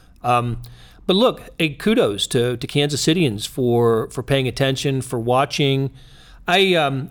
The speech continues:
uh, I, I was interested in, uh, the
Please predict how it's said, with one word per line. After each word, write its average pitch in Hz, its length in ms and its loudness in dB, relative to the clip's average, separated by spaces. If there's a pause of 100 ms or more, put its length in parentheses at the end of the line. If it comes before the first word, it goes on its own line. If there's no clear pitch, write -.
uh, 135 440 2
I, 160 300 -4
I 180 80 2
was 170 180 2
interested 143 400 0
in, 135 180 0
uh, 165 220 -2 (440)
the 131 460 -4